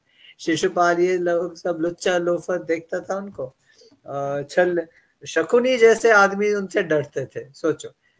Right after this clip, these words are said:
तो जो वह तुलसीदास जी बोलते हैं रामायण में, "जो ज-, जिसका जैसे भावना हो सो दिखे रघुराई", जो छलिया हो, कपट हो, वो उसमें श-, देखते छल कपटी,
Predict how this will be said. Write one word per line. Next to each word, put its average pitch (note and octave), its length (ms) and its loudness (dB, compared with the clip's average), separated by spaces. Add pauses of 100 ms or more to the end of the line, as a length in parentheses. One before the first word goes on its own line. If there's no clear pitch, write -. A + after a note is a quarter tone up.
(200)
तो F3 100 0
जो F#3 640 0
वह D#3+ 220 -2
तुलसीदास F3 560 -2
जी F#3+ 140 -8
बोलते D#3+ 360 -4
हैं F#3 60 -4
रामायण D3+ 480 -6
में, E3+ 220 -12
"जो E3 320 0
ज-, D#3+ 480 -8 (260)
जिसका F3+ 340 -4
जैसे F#3 360 -2
भावना E3 400 -2
हो F#3+ 300 -2
सो F#3 260 -4
दिखे E3+ 300 -4
रघुराई", C#3 460 -4 (640)
जो G3+ 220 4
छलिया G3 560 2
हो, G3+ 220 0
कपट G3 500 -2
हो, F#3+ 360 -4
वो E3+ 180 -4
उसमें F#3 280 -8
श-, - 240 -14 (460)
देखते E3+ 360 -2
छल F3+ 360 -2
कपटी, D#3+ 560 -6